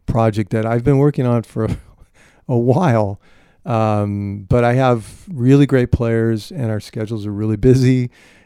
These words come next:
And so trying to finish the record, it took some time, but it's, it's done, and I'm really proud of it.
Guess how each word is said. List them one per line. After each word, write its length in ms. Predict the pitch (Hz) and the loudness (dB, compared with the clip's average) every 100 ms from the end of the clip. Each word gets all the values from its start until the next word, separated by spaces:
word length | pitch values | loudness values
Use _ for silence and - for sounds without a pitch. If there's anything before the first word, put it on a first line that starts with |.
| - | -12
And 420 | 117 110 107 104 | -6 -4 -4 -4
so 240 | - 113 107 | -4 -2 -2
trying 420 | - - 123 120 | -6 -6 -4 -4
to 80 | 104 | -6
finish 380 | - 127 117 - | -8 -8 -8 -6
the 100 | 117 | -6
record, 320 | 107 101 110 | -6 -6 -8
it 140 | 110 | -8
took 180 | - 110 | -8 -8
some 200 | - 101 | -8 -8
time, 320 | 113 98 98 | -6 -6 -6
but 180 | 95 107 | -6 -6
it's, 360 | - 113 - - | -4 -4 -6 -8
it's 260 | 147 110 | -6 -6
done, 480 | - - 117 120 117 | -6 -2 0 2 0
and 200 | 139 113 | -2 -4
I'm 160 | 107 104 | -4 -4
really 260 | 107 104 | -4 -4
proud 280 | 98 113 101 | -4 -8 -8
of 120 | 104 | -10
it. 100 | 110 | -12